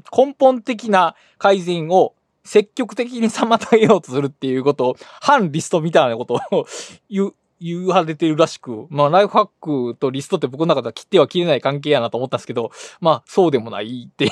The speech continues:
いう風潮になってきてて、でも確かに、リストを作ると満足するし、あの、それ以降、触-、どんどん逆に触らなくなってくるっていう、まあ、恐れは実際にあるんで、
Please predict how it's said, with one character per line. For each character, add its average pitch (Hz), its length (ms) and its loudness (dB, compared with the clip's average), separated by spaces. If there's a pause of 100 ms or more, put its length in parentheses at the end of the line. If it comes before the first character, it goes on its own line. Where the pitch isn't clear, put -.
(100)
い 170 160 4
う 135 120 0
風 165 220 2
潮 151 160 4
に 127 60 -4
な 113 80 -6
っ - 20 -20
て 127 100 -6
き - 60 -14
て 139 80 -18
て、 143 80 -14
で 175 80 2
も 180 100 0
確 240 220 -2
か 220 80 0
に、 247 200 0 (600)
リ 214 120 0
ス - 100 -10
ト 269 340 8
を 240 120 -2
作 - 220 -4
る 208 100 2
と 247 160 6
満 214 300 4
足 147 240 -8
す 151 160 -6
る 143 80 -4
し、 151 380 -6 (180)
あ 143 160 0
の、 143 120 -2
そ 208 140 4
れ 220 120 8
以 214 80 -4
降、 139 180 0
触-、 208 320 4
ど 208 160 4
ん 254 60 -2
ど 139 200 2
ん 131 40 -8
逆 180 180 2
に 175 60 -2
触 240 300 4
ら 233 180 6
な 226 100 4
く - 80 -8
な 131 140 0
っ - 20 -10
て 127 220 -2
く 117 100 -4
る 117 80 0
っ - 20 -6
て 120 200 -10
い 120 80 -4
う、 127 220 -2 (420)
ま 139 80 0
あ、 - 20 4
恐 170 200 4
れ 131 60 6
は 113 60 0
実 135 200 -8
際 180 140 0
に 151 60 -4
あ 123 120 2
る 151 100 0
ん 113 140 -8
で、 117 260 -12